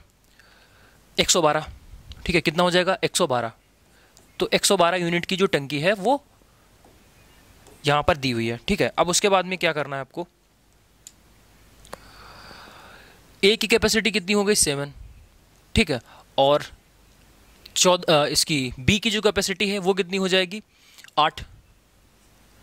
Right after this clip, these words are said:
ए की सेवन हो गई, बी की आठ हो गई। अब उसके बाद में बोला गया है तथा एक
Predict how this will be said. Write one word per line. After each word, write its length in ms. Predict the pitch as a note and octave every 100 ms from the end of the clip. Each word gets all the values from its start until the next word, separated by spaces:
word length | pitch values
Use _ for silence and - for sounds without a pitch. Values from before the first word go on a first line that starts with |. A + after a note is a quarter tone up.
| - - - - - - - - _ F3+
ए 120 | G3
की 120 | A3+
सेवन 280 | - D#3+ E3+
हो 80 | F#3
गई, 120 | G#3+
बी 160 | E3+
की 140 | E3+ A3+
आठ 220 | C3 A#2
हो 80 | A#2
गई। 160 | A2+ - - - - - -
अब 100 | G#3+
उसके 220 | G#3 G#3
बाद 100 | G#3
में 120 | G#3+
बोला 200 | E3+ D3+
गया 140 | D3+ F3
है 60 |
तथा 380 | F#3+ F3 G3 A3 _ G3
एक 260 | A3+ -